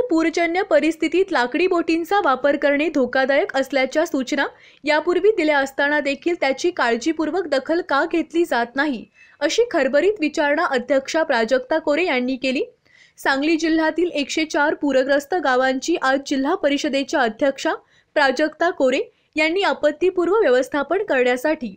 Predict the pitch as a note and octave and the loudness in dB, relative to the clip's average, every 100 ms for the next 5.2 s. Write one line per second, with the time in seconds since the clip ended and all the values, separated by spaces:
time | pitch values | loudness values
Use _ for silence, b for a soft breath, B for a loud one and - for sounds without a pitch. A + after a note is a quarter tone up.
0 | _ b b C4+ E4 F4+ A4 D4 C4+ D4 | _ b b -2 0 2 0 0 0 0
1 | D#4+ G4 - C#4 D4+ C#4 B3 B3 C4+ C4 | -2 -2 -2 0 2 0 0 0 0 0
2 | A3 A#3 G#3+ A#3+ A3+ A3+ G#3+ - _ _ | -2 -2 -4 -4 -4 -4 -6 -10 _ _
3 | _ _ - C4+ C4+ D#4 D#4+ C#4 F4 D4+ | _ _ -2 0 2 2 2 0 2 0
4 | A3+ C4+ C4 D#4+ C#4 C#4 C#4+ D#4+ D#4 C4+ | 0 -2 0 2 2 2 0 0 0 0
5 | C4 | 0